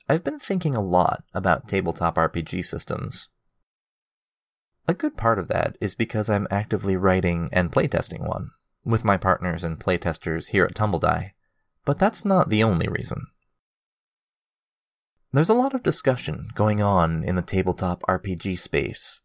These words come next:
about Dungeons and Dragons, particularly when it comes to some older ideas that have persisted in the game across the forty plus years of its existence.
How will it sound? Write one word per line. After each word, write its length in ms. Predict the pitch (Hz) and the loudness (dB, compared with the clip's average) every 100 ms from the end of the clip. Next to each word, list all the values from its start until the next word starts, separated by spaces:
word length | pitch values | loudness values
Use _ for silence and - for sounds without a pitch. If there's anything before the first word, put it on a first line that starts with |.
| - | -2
about 320 | 107 113 110 | 2 2 2
Dungeons 360 | 117 117 113 107 | 2 2 -2 -4
and 120 | 95 | 0
Dragons, 680 | 87 82 - - - - - _ - - | 0 0 -4 -8 -10 -12 -16 _ -18 -6
particularly 920 | 123 - 185 135 95 82 82 80 - | -4 -4 0 2 2 2 -2 -6 -4
when 160 | 120 | -2
it 100 | 143 | -2
comes 300 | - 175 196 | 0 0 0
to 100 | - | -4
some 220 | - 107 - | -2 -2 2
older 300 | 98 104 101 | 4 6 4
ideas 640 | 87 87 87 90 95 - - | 4 2 0 0 -2 -4 -2
that 100 | 101 | 0
have 160 | 95 | -2
persisted 640 | - 107 - 143 - 87 - | -2 -2 -2 -2 0 0 0
in 100 | 95 | -2
the 80 | |
game 520 | 98 107 85 80 - - _ 92 | 0 0 0 -2 -8 -14 _ -10
across 380 | - 95 90 | 0 0 0
the 80 | - | -4
forty 380 | - 95 98 92 | -4 0 0 -2
plus 340 | - 92 85 | 0 0 2
years 400 | 101 90 - - | 0 0 -2 2
of 140 | - 87 | 2 4
its 120 | - | 0
existence. 680 | 98 135 - - - - | 0 0 -2 -8 -10 -12